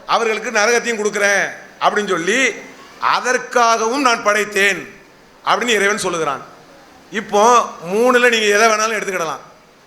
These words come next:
மூணாவது காரணம் என்பது குர்ஆன் நேரடியாகவே சொல்லியிருக்கிறது. மீதி ரெண்டு நான் சொன்ன விளக்கம்தான். மூணாவது காரணம் இறைவன் நேரடியாகவே சொல்லுகிறான், "உங்களில் நல்லவர்கள் யார், கெட்டவர்கள் யார்?" அப்படி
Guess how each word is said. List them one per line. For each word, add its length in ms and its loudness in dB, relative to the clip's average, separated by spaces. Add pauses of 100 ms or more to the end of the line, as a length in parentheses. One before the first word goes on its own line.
(240)
மூணாவது 440 4
காரணம் 380 0
என்பது 300 -4
குர்ஆன் 380 0
நேரடியாகவே 580 2
சொல்லியிருக்கிறது. 520 -4 (600)
மீதி 300 0
ரெண்டு 360 4
நான் 240 2
சொன்ன 220 0
விளக்கம்தான். 520 0 (920)
மூணாவது 400 4
காரணம் 360 2
இறைவன் 240 4
நேரடியாகவே 500 2
சொல்லுகிறான், 640 -2 (380)
"உங்களில் 440 0
நல்லவர்கள் 500 2
யார், 320 2
கெட்டவர்கள் 460 0
யார்?" 300 0 (920)
அப்படி 420 -2